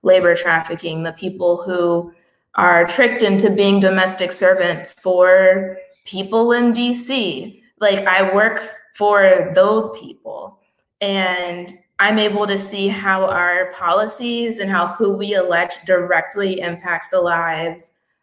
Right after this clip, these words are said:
of the people I work with and the people that are my clients and the people I advocate for. So, um, yeah, it's important, I think, to realize that even if you are not directly affected by a policy, that policy is affecting someone in your community.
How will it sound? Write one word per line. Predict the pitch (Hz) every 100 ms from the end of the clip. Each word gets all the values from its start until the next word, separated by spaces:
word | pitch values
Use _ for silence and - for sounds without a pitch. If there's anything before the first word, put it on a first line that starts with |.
| _ -
of | 185 175 175 170 170 -
the | 185 -
people | 190 180 175 160
I | 170 170
work | 165 160 160
with | 151 151 160
and | 170
the | 165
people | 180 165 170 160
that | 165 165 -
are | 170 165
my | 160
clients | - 170 160 160 160 - -
and | 175 165 160 160 160 _ _ _
the | 226 220
people | 240 240
I | 220
advocate | 214 208 233 190 175 160 -
for. | 156 160 165 - - _ _ _ _ -
So, | - 190 185 180 180 180 185
um, | 185 180 180 185 196 196
yeah, | 240 214 175
it's | 180
important, | 196 196 202 190 202 196 196
I | 190
think, | 185 190 180 175 - - _ _ _ _
to | - 226
realize | 214 208 202 196
that | 196 190 226
even | 220 240
if | 226 220
you | 208
are | 202
not | 196 196 190
directly | 190 185 196 190
affected | 180 180 175 185 185
by | 185 170
a | 165
policy, | - 165 202 202 226 226
that | 196 -
policy | 190 196 196 202
is | 180
affecting | 170 170 180 - 170 170
someone | 175 175 175 170
in | 165
your | 156
community. | 156 165 156 160 - - 202 208